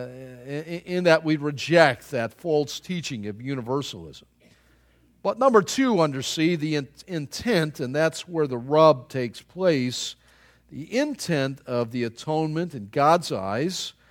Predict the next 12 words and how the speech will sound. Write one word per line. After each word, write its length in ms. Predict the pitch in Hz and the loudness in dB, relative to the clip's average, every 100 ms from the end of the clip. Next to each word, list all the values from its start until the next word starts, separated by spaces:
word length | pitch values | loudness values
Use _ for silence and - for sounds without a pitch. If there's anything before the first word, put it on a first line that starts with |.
| _ _ - | _ _ -16
was 200 | 117 - | -14 -12
to 100 | 110 | -12
provide 480 | 123 131 143 143 | -6 2 4 2
salvation 880 | 127 - 175 190 160 156 156 - 143 | -2 -4 0 0 2 0 0 -4 -8
for 220 | 123 110 | -8 -12
those 720 | 101 120 143 147 151 147 - - | -10 -4 0 2 2 -2 -6 -14
chosen 800 | - 180 196 214 185 208 202 170 | -12 -2 2 2 2 -2 -4 -4
by 260 | 113 117 | -4 -4
God 720 | 117 147 151 156 160 160 151 139 _ _ _ _ | -4 -2 0 2 2 0 -2 -14 _ _ _ _
before 420 | - - 156 151 | -12 -10 -2 -2
the 80 | 123 | -2
creation 920 | - 135 113 139 156 165 151 135 131 | -6 -10 -6 -2 -2 -2 -6 -6 -8